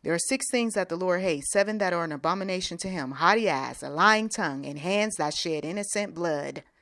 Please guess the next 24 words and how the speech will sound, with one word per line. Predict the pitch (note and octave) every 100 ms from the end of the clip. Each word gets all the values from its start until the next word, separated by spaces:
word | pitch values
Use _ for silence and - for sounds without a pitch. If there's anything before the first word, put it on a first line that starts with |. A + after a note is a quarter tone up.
| _ _ _ _ _ _ _ _ _ -
And | B2 C3+
we | F#3+
know | G3 G3+ F3+
that | D3
there's | D#3 D#3
plenty | - A3+ F3 D#3
in | - C#3+ D#3
mass | E3 F#3+ -
media | G#3+ G3 E3 D3+ D3+ - _ - -
all | E3+ F#3
around | F#3+ G#3 G#3+
the |
world. | A3 F#3+ E3 D3+ -
Some | - D#3
of | F3
you | G3
all | G3 G#3
knew | A#3+ A#3+
that | F3+
I | E3
was | F3
gonna | F3+ G3+
go | F#3+ A3 G#3
there, | E3 D#3